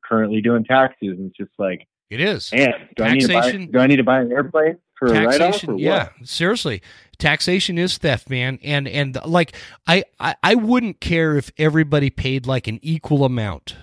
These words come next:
Speaker 2: you know, like, like, li-, like, a little amount. Not everybody pays. L-, like, I get almost a forty percent chunk taken out of my ass, man.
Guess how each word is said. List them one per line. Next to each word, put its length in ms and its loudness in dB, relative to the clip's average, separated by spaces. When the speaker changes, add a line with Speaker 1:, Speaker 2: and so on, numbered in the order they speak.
Speaker 2:
you 140 -4
know, 160 0
like, 340 -2
like, 260 0
li-, 240 0
like, 340 2
a 80 2
little 400 6
amount. 320 -2
Not 260 0
everybody 460 0
pays. 560 -4
L-, 200 -8
like, 320 2
I 140 2
get 240 -2
almost 400 0
a 40 2
forty 320 0
percent 440 -4
chunk 300 -4
taken 280 -4
out 140 -4
of 60 -8
my 120 -4
ass, 320 -6
man. 280 -10